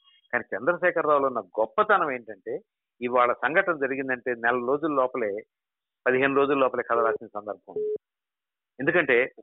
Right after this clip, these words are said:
కొన్ని విచిత్రంగా, ఇప్పుడు బెల్లి లలిత అని ఒక ఆవిడ్ని అన్యాయంగా చంపేశారు. నయీం అని మీకు తెలిసే ఉంటుంది చాలా మందికి ఈ నయీం అనే దుర్మార్గం గురించి.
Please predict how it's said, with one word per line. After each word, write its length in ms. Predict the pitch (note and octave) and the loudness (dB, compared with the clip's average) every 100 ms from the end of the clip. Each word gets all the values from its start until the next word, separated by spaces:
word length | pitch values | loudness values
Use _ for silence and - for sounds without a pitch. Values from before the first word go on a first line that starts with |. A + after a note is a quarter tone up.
| - | -8
కొన్ని 260 | - E3 | -2 0
విచిత్రంగా, 680 | D#3 A#3 A3+ A#3 A3+ G3+ E3+ G3 _ _ _ | 0 -2 2 2 4 4 4 0 _ _ _
ఇప్పుడు 320 | C3 B2+ A#2+ | -6 -2 -2
బెల్లి 520 | A#2 A2 G#2 C#3 F#3 G3+ | -4 -12 -2 0 2 4
లలిత 300 | F3 E3 F3 | 2 2 0
అని 220 | D#3 D#3 | 0 0
ఒక 160 | C#3 | 0
ఆవిడ్ని 380 | C3 C#3 C#3+ C3 | 2 2 0 -4
అన్యాయంగా 760 | A#2 A#2 C3+ D#3+ F#3 G#3 G#3 G3+ C3+ | -4 -6 -2 2 4 4 2 0 0
చంపేశారు. 380 | A2 A2+ G2 F#2+ A2+ | -6 -10 -12 -12 -4
నయీం 340 | C3+ E3+ F3 | -2 -2 0
అని 260 | D3 D3+ E3+ _ _ _ A#2+ | -2 -2 -8 _ _ _ -6
మీకు 140 | A2+ | -2
తెలిసే 260 | A#2+ B2 D3+ | -4 0 0
ఉంటుంది 260 | B2 A#2+ A2+ | 0 -4 -2
చాలా 180 | A2+ C3 | 0 0
మందికి 400 | B2+ A#2 A#2 A2 G2+ F#2+ G2+ G#2 | -2 -8 -8 -6 -6 -8 -10 -10
ఈ 40 | |
నయీం 320 | G2+ G#2+ B2 A#2 | -6 -2 -2 -2
అనే 140 | A2+ | -4
దుర్మార్గం 520 | G#2 G#2 A2+ G#2 G2+ | -4 -2 0 -2 -4
గురించి. 480 | G2 F2+ F2 E2 - | -6 -8 -14 -16 -20